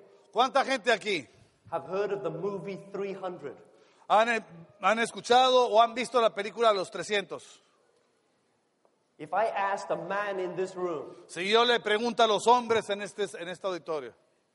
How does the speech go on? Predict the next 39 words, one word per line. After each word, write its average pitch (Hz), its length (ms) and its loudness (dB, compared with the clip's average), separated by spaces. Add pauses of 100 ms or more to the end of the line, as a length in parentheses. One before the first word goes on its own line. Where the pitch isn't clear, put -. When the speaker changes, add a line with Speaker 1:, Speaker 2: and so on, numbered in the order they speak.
(260)
Speaker 2:
to 139 160 -18
lie 233 380 6
here 196 380 4
and 160 200 -2
do 175 100 -2 (200)
push-ups, - 640 -4 (420)
Speaker 1:
que 196 160 -4
se 196 320 4
pongan 254 400 2
aquí 240 460 0 (200)
en 190 140 -4
el 202 60 -2
escenario 220 480 2
y 208 80 4
hagan 233 300 4
lagartijas. 185 800 0 (200)
Speaker 2:
so 214 120 6
if 208 140 2
I 240 100 8
ask 269 340 4
this 285 180 -2
man, 240 400 4 (460)
Speaker 1:
Y 170 100 -14
si 202 120 -4
le 208 100 4
pregunto 247 500 4
a 240 100 6
este, 233 260 0
a 220 120 4
este, 214 160 0 (100)
a 196 120 4
este 208 180 0
hombre, 170 340 0 (220)
Speaker 2:
How 277 220 6
many 294 260 4
press-ups 254 680 2
can 240 200 2
you 233 140 -6
do? 190 360 -4